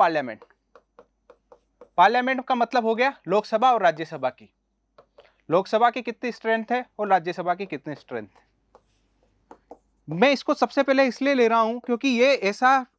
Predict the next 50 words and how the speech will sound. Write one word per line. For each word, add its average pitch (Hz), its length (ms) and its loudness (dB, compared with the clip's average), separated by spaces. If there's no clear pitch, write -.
आ, 185 280 4
सब - 260 0
टॉपिक 247 300 -2
है 254 100 0
जिसमें 233 280 -6
सबसे 247 260 -6
ज़्यादा 240 200 0
कन्फ्यूज 190 400 -4
होता 120 220 -4
है। 101 160 -12
कन्फ्यूज 269 600 0
यहाँ 208 260 2
पर 262 100 4
दो 196 160 2
तरीके 240 340 -2
के 247 120 2
डेटा 196 260 4
आपके 285 320 2
सामने 220 300 -4
रखेंगे 190 460 -2
और 247 140 6
उन्हीं 226 380 -6
के 285 140 2
बीच 226 260 -6
से, 143 300 -2
उन्हीं 240 220 0
के 285 100 2
वजह 220 260 2
से 247 180 0
यहाँ 220 260 0
पर 240 80 0
बच्चा 202 360 2
एग्जाम 175 440 2
में 226 180 -2
या 180 180 2
फिर 202 160 -6
कोई 208 200 0
भी 240 100 -4
टेस्ट 214 260 -2
सीरीज 208 220 -4
जब 180 140 0
वो 196 120 -2
ज्वाइन 175 240 -4
करता 190 340 0
है 196 160 -2
या 190 120 0
टेस्ट 190 440 -4
दे 170 140 -2
रहा 185 160 2
है, 170 220 -2